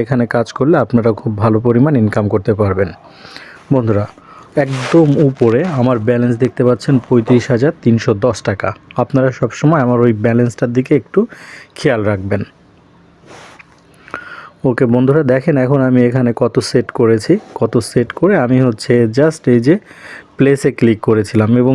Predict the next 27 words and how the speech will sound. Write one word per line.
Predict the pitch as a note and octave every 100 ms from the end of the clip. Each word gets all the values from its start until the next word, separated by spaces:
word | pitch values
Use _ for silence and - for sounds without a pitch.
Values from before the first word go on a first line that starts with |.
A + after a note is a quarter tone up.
| B2+
যে | C3
হেলিকপ্টারটা | B2+ B2+ C3+ B2 C3+ B2+ C3
উঠতেছে | B2 - C3+ C3+
এটা | A#2+ B2 -
ক্র্যাশ | B2 A#2+
হওয়ার | C#3+ C3 B2+
আগে | F3+ C#3
আমাকে | B2 - G3+ - - - - -
টিকে | D3+ C3 A2+
ক্লিক | B2+ A2+ -
করে | A#2 A2
দিতে | G#2+ G2+ G#2+
হবে, | G#2+ A2
ঠিক | D3 E3+
আছে? | D#3 G#2+ A2+ - - - - -
তো | C3 B2 C3+ C#3+
এখন | C#3+ D#3 C#3+
দেখতে | C3+ D3
পাচ্ছেন | C#3+ D#3 C3+ B2+
এখান | C#3 B2
থেকে | B2 B2+
আমি | A#2+ A#2
কত | B2 A#2+ A2+
পেয়ে | A#2+ A2
গেলাম, | A2+ C#3+ G3
তিনশো | B2 A#2+ G#2 A#2 G#2+
আশি, | G2+